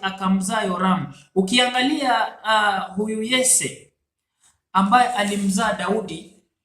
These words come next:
katika uzao wa Daudi amekuja, ametoka Yusufu. Yusufu ambaye ndiye mume wa Mariamu aliyemzaa Yesu. Kutoka kwa kizazi kile cha Moabu.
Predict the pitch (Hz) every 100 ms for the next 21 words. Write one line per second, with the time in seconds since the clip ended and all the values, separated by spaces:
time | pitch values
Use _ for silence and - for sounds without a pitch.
0 | _ _ _ _ _ _ 190 196 277 247
1 | 220 196 262 240 214 208 220 - 208 208
2 | - _ _ _ 190 208 202 247 226 196
3 | 196 240 240 202 185 - 208 - 127 -
4 | - _ _ _ 185 196 277 285 - 220
5 | 233 - - 190 196 240 226 202 196 196
6 | 220 208 185 180 - _ 170 170 180 175
7 | 202 214 196 180 - - - 165 185 196
8 | 180 160 151 180 165 156 - - _ _
9 | _ _ 127 160 147 - 107 - _ _
10 | _ _ _ _ _ _ _ _ _ _
11 | _ - - _ - 196 302 302 262 -
12 | - 214 240 269 262 - 262 247 220 208
13 | 202 190 208 226 202 147 -